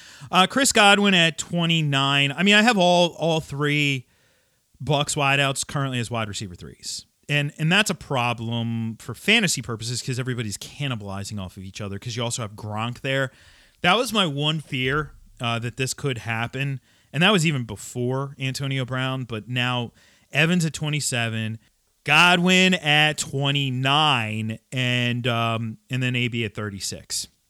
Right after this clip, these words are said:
So that was my fear. Anyway, uh, moving on, Jerry Jeudy, thirty, trending up on Jeudy. Trending up, baby. Uh, Christian Kirk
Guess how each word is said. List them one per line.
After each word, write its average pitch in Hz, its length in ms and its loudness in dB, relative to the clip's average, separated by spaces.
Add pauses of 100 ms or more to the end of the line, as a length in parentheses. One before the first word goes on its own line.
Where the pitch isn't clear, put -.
So 90 220 -10 (1120)
that 117 120 -4
was 110 160 -6
my 92 140 -10
fear. - 240 -18 (500)
Anyway, 160 640 6
uh, 143 260 0
moving 175 460 2
on, 151 320 2
Jerry 156 280 0
Jeudy, 143 800 0 (280)
thirty, 190 640 2
trending 269 420 2
up 277 260 2
on 240 300 2
Jeudy. 208 540 4 (1080)
Trending 160 300 0
up, 117 160 -2
baby. 98 320 -8 (420)
Uh, 135 200 2
Christian 160 580 0
Kirk 208 540 -2